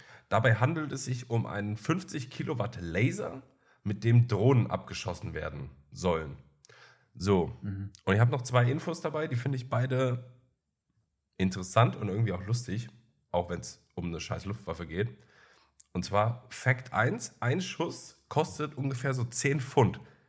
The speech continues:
Speaker 1: Da dachte ich beim Lesen, das geht voll fit.
Speaker 2: Eigentlich schon, oder?
Speaker 1: Weißt du, was ich mein?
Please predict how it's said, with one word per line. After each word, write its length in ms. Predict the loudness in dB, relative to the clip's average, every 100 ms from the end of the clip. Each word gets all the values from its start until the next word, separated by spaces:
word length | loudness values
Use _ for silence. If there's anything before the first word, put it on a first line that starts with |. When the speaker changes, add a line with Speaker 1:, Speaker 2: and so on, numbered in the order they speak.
| _ _ _ _ _ 2
Speaker 1:
Da 100 | 4
dachte 260 | 4 0 -2
ich 100 | 0
beim 200 | 4 4
Lesen, 460 | 4 -2 -4 -4 -8 -18 _ _
das 160 | -10 -8
geht 140 | -6 -6
voll 220 | -2 -2
fit. 340 | 2 0 0 -14 _ _ _ _ _ _ _ _ _ _ _ _ _
Speaker 2:
Eigentlich 360 | -2 2 2
schon, 160 | 2 0
oder? 100 | 4
Speaker 1:
Weißt 100 | 2
du, 40 | 2
was 80 | 2
ich 80 |
mein? 200 | 6 6